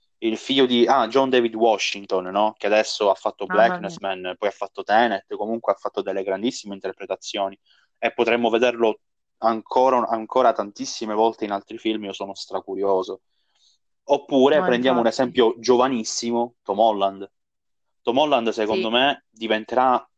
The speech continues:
Speaker 1: un grandissimo attore, perché non so se tu l'hai visto, adesso non ricordo, Le Strade del Male, sì, l'hai visto?
Speaker 2: Sì, l'ho visto e l'ho anche recensito,
Speaker 1: Ah,
Speaker 2: quindi
Speaker 1: giusto,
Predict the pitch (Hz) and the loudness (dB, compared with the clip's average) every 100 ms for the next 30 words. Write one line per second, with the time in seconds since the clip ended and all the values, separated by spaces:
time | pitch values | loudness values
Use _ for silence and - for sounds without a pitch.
0 | - 113 107 110 113 113 139 - - 131 | -14 -4 -2 0 -4 -6 -6 -6 -6 -2
1 | 127 - 110 _ 98 92 90 - - 101 | -2 -2 -4 _ -6 -4 -4 -6 -2 0
2 | 98 127 135 170 117 107 101 101 127 - | 0 0 0 0 0 0 0 0 0 0
3 | 127 110 110 98 101 113 - 165 165 160 | -2 -2 0 0 0 -2 -2 0 2 2
4 | 214 214 - 95 - _ - 120 123 - | 2 2 -2 -8 -10 _ -6 -4 -4 -6
5 | 92 - _ - 226 196 170 202 226 - | -10 -12 _ -10 -6 -4 -6 -10 -12 -6
6 | 220 196 202 214 233 220 214 190 - 165 | 0 2 2 0 -2 0 -2 -4 -10 -14
7 | 151 156 160 - 190 131 98 131 127 - | -12 -12 -14 -16 -2 -2 0 0 2 2
8 | 104 | -4